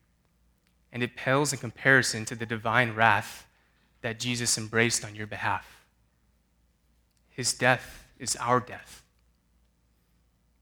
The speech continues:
The greatest problem we have, we had, has been dealt with for you who have trusted in Christ.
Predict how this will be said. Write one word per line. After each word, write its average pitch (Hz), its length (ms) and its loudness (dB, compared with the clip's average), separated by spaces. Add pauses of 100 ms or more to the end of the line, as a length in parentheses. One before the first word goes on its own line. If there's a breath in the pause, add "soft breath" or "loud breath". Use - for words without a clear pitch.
(640)
The 131 60 -20
greatest 127 440 -2
problem 120 320 0
we 110 120 -4
have, 107 520 0 (1000)
we 107 100 -10
had, 104 420 2 (280)
has - 140 -14
been 110 160 -14
dealt 117 280 0
with - 320 -20 (1080)
for 120 140 -8
you 117 180 -4
who 120 120 -6
have 107 120 -8
trusted - 340 -6
in 104 120 -12
Christ. - 560 -4